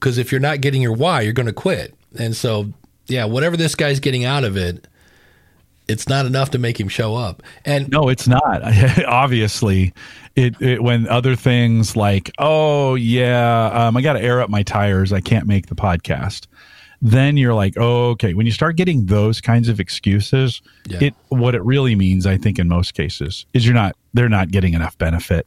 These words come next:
Speaker 2: out of it. And how would you do it in a way to get more benefit?
Speaker 1: And then sometimes
Speaker 2: Yeah.
Speaker 1: if you just have that honest conversation, like, "Look, we,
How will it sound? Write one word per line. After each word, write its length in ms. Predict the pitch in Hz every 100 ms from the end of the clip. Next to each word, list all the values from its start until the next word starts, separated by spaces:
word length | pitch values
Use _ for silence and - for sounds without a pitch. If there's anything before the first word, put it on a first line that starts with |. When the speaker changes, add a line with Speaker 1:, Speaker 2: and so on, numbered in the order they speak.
| _ -
Speaker 2:
out 180 | 87
of 100 | 87
it. 200 | 82 82 -
And 140 | 92
how 240 | 82 92 92
would 180 | 92 85
you 120 | 82
do 180 | 87 87
it 80 | 85
in 120 | 82
a 60 |
way 360 | 82 82 82 85 _ _ _ _ -
to 100 | 110
get 180 | 101
more 180 | 101 95
benefit? 480 | 85 87 87 85 78 _ _ _ _ _ -
Speaker 1:
And 120 | 160
then 120 | 175 170
sometimes 680 | - 262 247 180 156 135 - -
Speaker 2:
Yeah. 120 | - - _
Speaker 1:
if 220 | 156 147
you 240 | 147 143 131 - _ _ - 143
just 220 | 165 202
have 180 | 185 190
that 240 | 156 117 -
honest 360 | 127 147 139
conversation, 640 | - 131 120 - 147 - 120
like, 180 | 110 113
"Look, 280 | 170 151 - - - - - _ _ _
we, 400 | 135 170 185